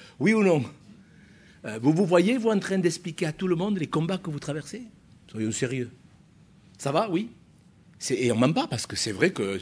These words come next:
quand quelqu'un est sauvé, il peut dire « Ça va ». C'est sûr. Mais il n'empêche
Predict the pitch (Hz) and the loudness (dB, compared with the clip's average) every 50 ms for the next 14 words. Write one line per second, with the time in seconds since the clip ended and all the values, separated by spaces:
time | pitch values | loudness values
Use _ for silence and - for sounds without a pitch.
0 | - - 113 135 131 - 165 160 151 156 - 160 147 - - 143 123 151 185 208 | -4 -6 -6 -2 2 2 4 4 4 4 4 2 2 2 0 2 2 2 2 2
1 | 214 143 147 139 - 151 117 117 107 120 - - - - - - - - - - | 2 0 -2 0 0 -2 -4 -4 -6 -12 -14 -20 -20 -20 -20 -20 -20 -20 -20 -20
2 | - - - - - - - - 139 123 - - - - 147 - - - - _ | -20 -20 -20 -20 -20 -20 -12 -10 -8 -8 -6 -8 -6 -6 -6 -6 -8 -12 -20 _
3 | - _ _ _ _ _ - - - - - - - - - - - - - - | -20 _ _ _ _ _ -20 -20 -20 -20 -20 -20 -20 -20 -20 -20 -20 -20 -20 -20
4 | - - - - - 151 160 180 180 185 185 185 208 226 254 254 254 277 285 254 | -20 -20 -18 -6 -2 4 6 8 8 10 10 10 10 10 8 8 8 8 8 6
5 | 196 147 - - | 6 2 -2 -6